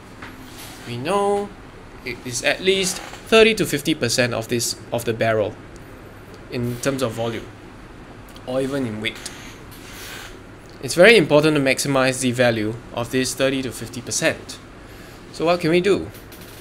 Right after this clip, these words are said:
We can send it to a vacuum tower. We can extract short residue if you vacuum gas oil, light vacuum gas oil, from this tower.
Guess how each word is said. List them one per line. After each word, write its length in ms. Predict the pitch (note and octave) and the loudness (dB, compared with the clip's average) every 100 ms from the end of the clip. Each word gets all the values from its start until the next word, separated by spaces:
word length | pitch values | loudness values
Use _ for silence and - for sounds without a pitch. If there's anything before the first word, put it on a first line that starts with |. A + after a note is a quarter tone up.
| - - - - - - - - - - | -18 -18 -18 -18 -18 -18 -18 -16 -16 -12
We 120 | A#2 | -6
can 40 | A2+ | 0
send 300 | - D#3 F3+ | 4 6 6
it 180 | F3+ | 4
to 240 | - A#2+ A2+ | 0 2 4
a 120 | A2 | 2
vacuum 340 | A#2+ B2 D3+ | 2 2 0
tower. 360 | D3 C3+ D#3+ C#4+ - - - - - - - - - - - - - - - - - - - - - - - - - - - - - - - - - - - - - - - - - - - - - | 4 6 6 4 -2 -16 -18 -18 -18 -18 -18 -18 -18 -18 -18 -18 -18 -18 -18 -18 -18 -18 -18 -18 -18 -18 -18 -18 -18 -18 -18 -18 -18 -18 -18 -18 -18 -18 -18 -18 -18 -18 -18 -18 -18 -16 -16 -12 -10
We 100 | B2 | -4
can 300 | B2+ A#2+ - | -2 -2 0
extract 400 | A#2+ - - - | 0 4 4 6
short 240 | - D#3+ | 2 4
residue 600 | C3 C3 C3 B2+ F3 D#4 - - - - - - - | 4 2 2 2 2 -2 -8 -16 -18 -20 -20 -20 -12
if 120 | - B2 | -8 -4
you 60 | |
vacuum 300 | A2+ A#2+ A#2+ | -2 -2 -2
gas 280 | G#2 G#2+ - | 0 2 4
oil, 400 | D#3+ E3+ F3 F3+ F3+ - - - - - - - - - - - | 8 10 8 6 -4 -14 -18 -18 -18 -18 -18 -18 -18 -18 -18 0
light 180 | D#3 - | 2 2
vacuum 300 | B2+ - C3 | 0 0 0
gas 280 | A#2 A2+ - | 2 0 0
oil, 220 | G#2+ A#2+ C#3+ - - - - | 0 -2 -6 -14 -18 -18 -8
from 240 | - A3 | 2 2
this 140 | F#3+ B2 | 2 0
tower. 400 | C3 F2 C2+ | 0 0 -2